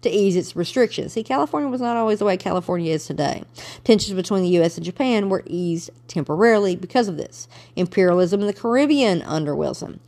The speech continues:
Wilson aimed to reinforce the Western Hemisphere during World War Two because several countries, in effect, became pro-, uh, protectorants of the U S, but not officially. Uh,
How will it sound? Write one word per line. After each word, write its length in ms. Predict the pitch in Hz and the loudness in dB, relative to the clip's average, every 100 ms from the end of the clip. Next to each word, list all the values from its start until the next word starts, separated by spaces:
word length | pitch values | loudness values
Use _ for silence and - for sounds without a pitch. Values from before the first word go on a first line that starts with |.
| - - - | -20 -20 2
Wilson 260 | 202 202 190 | 4 4 2
aimed 240 | 180 196 | 2 2
to 80 | 190 | 2
reinforce 460 | 190 190 190 196 196 | 2 2 2 0 2
the 80 | |
Western 320 | 190 180 185 180 | 2 2 0 0
Hemisphere 460 | 233 226 - 214 | 2 0 0 -2
during 400 | 190 185 180 175 | 2 2 2 0
World 180 | 170 156 | 0 0
War 160 | 151 - | -2 -4
Two 360 | - 277 156 | 0 2 2
because 280 | 165 175 180 | 0 -2 0
several 240 | 196 175 | 0 0
countries, 480 | 175 190 175 185 180 | 0 -2 0 0 0
in 120 | 175 | 0
effect, 320 | 175 - 185 180 | -2 0 0 0
became 380 | 175 180 170 170 - - - | -2 0 0 -4 -14 -20 0
pro-, 300 | 262 277 285 - | 4 4 2 -4
uh, 220 | - 190 170 | 0 2 2
protectorants 640 | 208 262 294 233 190 - | 2 2 0 0 -2 2
of 260 | 196 196 185 | 4 6 4
the 80 | 214 | 0
U 180 | 190 196 | 2 4
S, 340 | 226 196 - - - _ | 6 4 -2 -16 -20 _
but 320 | 180 160 196 | -2 4 4
not 200 | 185 185 | 6 4
officially. 480 | 165 226 196 - 110 _ _ _ - _ - | 6 6 6 0 -10 _ _ _ -20 _ -6
Uh, 320 | 180 147 131 | -2 -2 -2